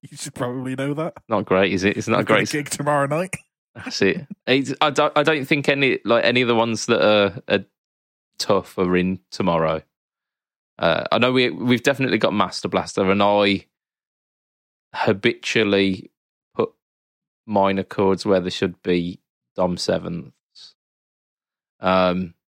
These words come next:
Speaker 2: so
Speaker 1: Yeah, fine.
Speaker 2: I'll have to watch out
Speaker 1: It's
Speaker 2: for
Speaker 1: basically
Speaker 2: that.
Speaker 1: the same thing, isn't it?
Speaker 2: Mm.
Speaker 1: <laughs>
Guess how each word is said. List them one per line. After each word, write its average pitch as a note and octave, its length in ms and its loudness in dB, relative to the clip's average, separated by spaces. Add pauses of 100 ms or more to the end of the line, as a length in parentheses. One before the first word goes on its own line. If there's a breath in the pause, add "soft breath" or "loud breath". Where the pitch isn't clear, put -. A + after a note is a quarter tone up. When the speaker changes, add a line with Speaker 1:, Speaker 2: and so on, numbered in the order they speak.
(280)
Speaker 2:
so F#2+ 200 2
Speaker 1:
Yeah, F#2 100 -2
fine. F2+ 480 -18
Speaker 2:
I'll G2+ 60 2
have G#2 180 -2
to G#2 100 -2
watch - 260 0
out G2 100 2
Speaker 1:
It's A#2 100 -2
Speaker 2:
for C#3 60 0
Speaker 1:
basically A2+ 240 -2
Speaker 2:
that. A2+ 40 -8
Speaker 1:
the G#2 60 -6
same G#2+ 260 -6
thing, C3+ 280 -10
isn't D#3+ 200 -12
it? D#3 100 -20 (540 loud breath)
Speaker 2:
Mm. C#4 680 2
Speaker 1:
<laughs> - 40 -16